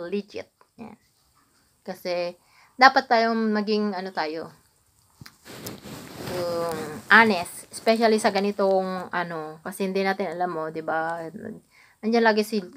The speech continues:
God sa atin kahit na anong mangyari. Oh, kaya gum-, gumawa tayo ng mabuti para,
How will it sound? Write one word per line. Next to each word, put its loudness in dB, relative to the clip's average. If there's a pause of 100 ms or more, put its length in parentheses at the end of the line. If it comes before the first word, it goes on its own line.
(140)
God -2
sa -6
atin -10
kahit -8
na -8
anong -10
mangyari. -8
Oh, -18
kaya -6
gum-, 0
gumawa 6
tayo 10
ng 2
mabuti 2
para, 2